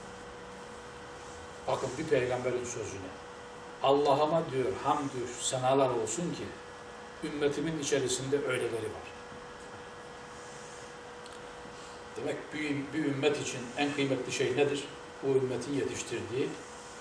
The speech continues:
alimlerdir. Varsa ümmetin içerisinde kaliteli alimler,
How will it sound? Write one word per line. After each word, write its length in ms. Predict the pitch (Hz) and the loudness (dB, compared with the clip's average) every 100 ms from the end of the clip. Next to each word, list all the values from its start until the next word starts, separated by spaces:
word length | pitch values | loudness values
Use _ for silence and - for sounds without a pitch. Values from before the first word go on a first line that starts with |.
| - - - - - - - - - - | -14 -14 -14 -12 -12 -12 -10 -10 -2 2
alimlerdir. 800 | - 110 113 117 113 - - - - - - - - - - - - - - - - 135 | 2 0 -4 -4 -4 -4 -8 -10 -12 -12 -12 -12 -12 -14 -14 -14 -12 -14 -12 -14 0 10
Varsa 360 | 156 - 151 | 10 10 8
ümmetin 380 | 139 131 131 127 | 8 6 4 2
içerisinde 600 | 127 - - 117 113 113 - - - | 2 2 0 -2 -2 -2 -2 -10 -2
kaliteli 440 | - 123 123 113 110 | 2 2 2 2 2
alimler, 400 | 107 104 127 | 2 0 -2